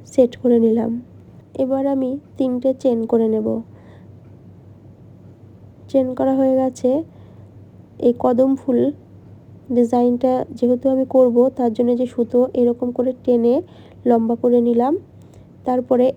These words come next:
একটা চেন বাদে পরের চেনে আমি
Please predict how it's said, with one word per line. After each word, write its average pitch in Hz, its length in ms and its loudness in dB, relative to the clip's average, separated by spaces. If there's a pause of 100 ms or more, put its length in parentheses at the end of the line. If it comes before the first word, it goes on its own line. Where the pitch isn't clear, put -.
(100)
একটা 247 500 -2 (260)
চেন 254 220 0 (100)
বাদে 233 340 4 (380)
পরের 254 400 2
চেনে 240 320 0 (320)
আমি 226 220 0